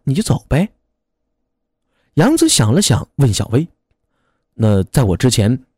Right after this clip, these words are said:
有没有人来这里当过保安呢？”“当然有啊，老板知道自己身体不好，就特地想了几招，要挑一个靠得住的保安来帮帮我。这里前前后后一共来过七个保安呢，不过最后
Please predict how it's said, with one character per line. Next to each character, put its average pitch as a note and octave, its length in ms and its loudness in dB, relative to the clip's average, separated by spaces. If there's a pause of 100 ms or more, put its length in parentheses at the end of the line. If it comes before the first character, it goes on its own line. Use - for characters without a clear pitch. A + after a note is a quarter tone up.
(160)
有 G2+ 220 -2
没 C3 120 2
有 G#3+ 100 4
人 A2+ 260 0 (120)
来 G#2 140 0
这 C3 100 0
里 F#2 140 0
当 C3+ 180 0
过 F#3+ 80 2
保 G2+ 160 2
安 A#2 200 0
呢 B2 120 -2 (960)
？”“当 - 160 2
然 D4+ 100 2
有 F#3 140 2
啊， C#3+ 220 0 (420)
老 B2+ 160 2
板 A2+ 160 2
知 C3+ 140 -2
道 B2 180 2
自 G#2+ 100 -4
己 G#2 120 -4
身 D3+ 180 -4
体 B2 100 -4
不 D#3 140 -2
好， G#2 320 -4 (220)
就 A3 100 0
特 A3 220 0
地 G3+ 100 2
想 A2 240 0
了 E3 80 0
几 - 140 -2
招， E3+ 240 -4 (340)
要 A#2+ 140 0
挑 C#3 240 0
一 A#2+ 120 2
个 A#2+ 180 0 (180)
靠 A#3 200 -2
得 C3+ 120 0
住 B3 160 -2
的 C#3+ 80 0
保 A2 160 0
安 D#3 260 -2 (120)
来 B2+ 120 0
帮 A3+ 240 0
帮 B2+ 180 0
我。 G2+ 240 -2 (540)
这 C3 140 2
里 G#2 160 2
前 B2 220 0
前 B2+ 140 0
后 B2+ 180 2
后 A2+ 260 0 (220)
一 F#3 100 -2
共 G3+ 140 0
来 C3 120 0
过 D3+ 100 0
七 - 260 0
个 C4+ 60 2
保 A2+ 160 2
安 G#2+ 220 0
呢， G2+ 100 -2 (420)
不 A#2 100 -2
过 A#2+ 120 2
最 B2 160 2
后 A2+ 280 -2